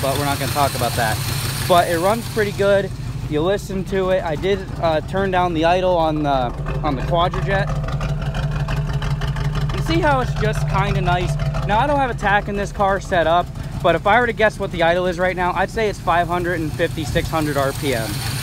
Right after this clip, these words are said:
It's just sitting here. It runs nice. It's smooth. There's no lag in the throttle. And that just shows you what twelve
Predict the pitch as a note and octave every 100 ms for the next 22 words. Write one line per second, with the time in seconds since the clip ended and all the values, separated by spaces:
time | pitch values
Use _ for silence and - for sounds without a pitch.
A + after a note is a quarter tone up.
0 | - - E3 - G3 - G#3+ G#3 G#3 G3+
1 | G3+ - - - E3 F3+ G3 G#3+ F3+ G3
2 | G3 G3 - - D#3+ - F3+ F#3 G3+ G#3
3 | G#3 G#3 - - - - D#3+ D3+ E3+ D#3
4 | E3+ F#3+ G3 G3 F#3 - F3 F3 F3 E3+
5 | D#3 - - - - - F3+ A#3 - C#4+
6 | - A#3 A#3 A#3+ C#3 D3 B2 C3 - -
7 | - - - - - F3 F3 - - -
8 | - - - G#3 G#3+ A3